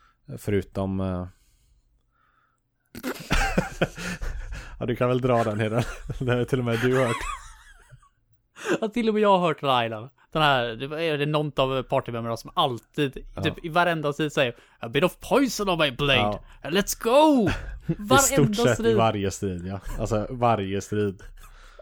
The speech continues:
Speaker 1: Jag kan säkert höra det, att spela en timme så kan jag säkert höra det tjugo gånger. Eh, det är ju, det är ju, eh, bara konstigt att de har valt att göra så. Men, men för övrigt så, eh,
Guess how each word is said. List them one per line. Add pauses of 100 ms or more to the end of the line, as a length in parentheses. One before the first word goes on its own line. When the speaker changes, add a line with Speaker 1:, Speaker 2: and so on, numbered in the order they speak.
(220)
Speaker 1:
Jag
kan
säkert
höra
det,
att
spela
en
timme
så
kan
jag
säkert
höra
det
tjugo
gånger. (1040)
Eh,
det
är (120)
ju, (100)
det
är
ju,
eh, (440)
bara
konstigt
att
de
har
valt
att
göra
så. (140)
Men, (120)
men
för
övrigt
så,
eh,